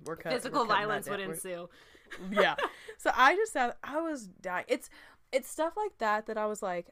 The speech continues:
Speaker 1: I just wanna bottle this moment up
Speaker 2: Yeah.
Speaker 1: and, like, remember it forever because we all four
Speaker 2: Oh.
Speaker 1: were giggling so much. There was this little, um, you know, those, like, toy microphones that echo your voice, so it's,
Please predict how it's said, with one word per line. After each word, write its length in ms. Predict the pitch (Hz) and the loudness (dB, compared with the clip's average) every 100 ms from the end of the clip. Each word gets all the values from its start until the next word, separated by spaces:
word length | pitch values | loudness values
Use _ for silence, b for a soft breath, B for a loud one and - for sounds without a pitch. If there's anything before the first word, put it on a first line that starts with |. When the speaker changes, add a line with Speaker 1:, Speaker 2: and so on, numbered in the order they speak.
| - | 0
Speaker 1:
I 120 | 208 | 0
just 160 | 254 302 | 0 -4
wanna 180 | 302 | -6
bottle 480 | 233 175 156 160 196 | -4 0 2 2 0
this 220 | 180 175 | -4 -6
moment 380 | 165 139 151 156 | -8 -8 -6 -4
up 300 | - 147 - | -4 -4 -4
Speaker 2:
Yeah. 360 | - 196 180 165 180 - | -8 -4 -2 -4 -6 2
Speaker 1:
and, 100 | 208 | 4
like, 140 | 185 180 | 4 2
remember 440 | 180 170 160 175 | 0 0 -2 0
it 100 | 180 | 0
forever 440 | 185 - 147 147 175 | 0 -2 -4 -6 -10
because 320 | 202 214 202 | -8 -6 -6
we 240 | 190 233 277 - | -6 -4 -2 0
all 180 | 190 | 0
four 280 | 196 185 175 | 0 0 4
Speaker 2:
Oh. 40 | 165 | 4
Speaker 1:
were 140 | 160 - | 2 -6
giggling 500 | 170 156 175 190 208 | -8 -6 -6 -6 -8
so 200 | - 165 | -6 -4
much. 160 | 165 165 B B B - | -4 -6 B B B 0
There 140 | 202 | 2
was 160 | 220 214 | 2 0
this 240 | 220 220 | -4 -2
little, 440 | 196 190 196 196 - | -2 2 4 4 2
um, 520 | 165 165 156 151 151 _ - - - - - - | 0 0 -4 -10 -14 _ -16 -14 -12 -16 -20 -10
you 140 | 196 | -6
know, 120 | 185 | -2
those, 180 | 180 180 | -2 -2
like, 140 | 190 - | -4 -6
toy 260 | - 160 | -4 -4
microphones 680 | 160 143 147 175 - 165 170 | -4 -8 -8 -8 -8 -8 -8
that 160 | - 151 - | -8 -10 -10
echo 400 | 147 160 151 180 _ - | -10 -8 -8 -10 _ -10
your 220 | 160 156 | -8 -6
voice, 320 | 156 143 156 | -6 -6 -6
so 100 | 160 | -8
it's, 160 | 156 | -10